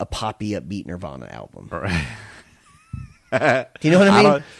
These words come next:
Speaker 1: you're
Speaker 2: listen.
Speaker 1: not gonna, you're not gonna listen to early nineties and be like, "Yeah, I really feel this," and then listen to a late nineties Nirvana and go, "Yeah, I feel this too."
Speaker 2: Yeah, yeah, yeah. I don't even think that album would ever have been made. I think
Speaker 1: I
Speaker 2: I
Speaker 1: don't
Speaker 2: thi-,
Speaker 1: either.
Speaker 2: I think the way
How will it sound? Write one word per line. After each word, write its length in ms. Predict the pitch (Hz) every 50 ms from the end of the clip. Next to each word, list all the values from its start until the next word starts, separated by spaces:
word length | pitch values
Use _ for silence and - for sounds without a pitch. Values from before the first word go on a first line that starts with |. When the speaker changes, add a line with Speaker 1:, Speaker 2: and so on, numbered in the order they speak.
| - -
Speaker 1:
you're 80 | - 202
Speaker 2:
listen. 160 | 208 233 262
Speaker 1:
not 140 | 277 277 269
gonna, 120 | 277 254 214
you're 80 | 240
not 120 | 277 277 269
gonna 120 | 269 247 220
listen 360 | 196 208 208 - - 208 196
to 140 | - - 180
early 360 | - 135 147 160 160 165 160
nineties 500 | 147 143 139 143 147 151 160 170 170 151
and 100 | 151 139
be 140 | 131 139 139
like, 320 | 131 127 120 120 113 -
"Yeah, 160 | 123 135 131 123
I 40 |
really 260 | 123 123 127 123 120 110
feel 260 | - - 135 131 123
this," 340 | 110 107 98 107 - - -
and 180 | - 139 139 147
then 80 | 143
listen 240 | 143 147 143 - 151
to 140 | - 143 131
a 20 |
late 280 | 120 117 123 127 - 110
nineties 320 | 123 123 127 127 127 120 123
Nirvana 300 | 123 117 123 127 127 123
and 80 | 117
go, 240 | 113 113 110 117 120 _ _
"Yeah, 220 | - 277 359 359 339
I 20 |
feel 220 | 302 - 311 285 269
this 200 | 285 294 - -
too." 260 | - - 302 190 113 104
Speaker 2:
Yeah, 240 | 98 95 95 90
yeah, 220 | 80 78 87 90 87
yeah. 320 | 87 87 87 87 85 82 -
I 100 | - 101
don't 160 | 110 120 113
even 180 | 113 104 98 87
think 240 | - 95 92 87 95
that 160 | 90 85 78
album 340 | 82 87 85 85 87 87 85
would 180 | 85 85 80 -
ever 280 | - 92 87 85 87
have 200 | 76 85 80 80
been 200 | 80 82 80 80
made. 240 | 80 80 78 78 73
I 60 | 76
think 340 | 76 - 85 85 82 76 - -
Speaker 1:
I 60 | 139
Speaker 2:
I 40 | 147
Speaker 1:
don't 120 | 151 160
Speaker 2:
thi-, 120 | 175 190 220
Speaker 1:
either. 260 | 180 82 64 67 131
Speaker 2:
I 80 | 92 90
think 300 | - - 95 92 90 -
the 100 | - 90
way 560 | 85 87 90 90 90 90 90 87 87 85 -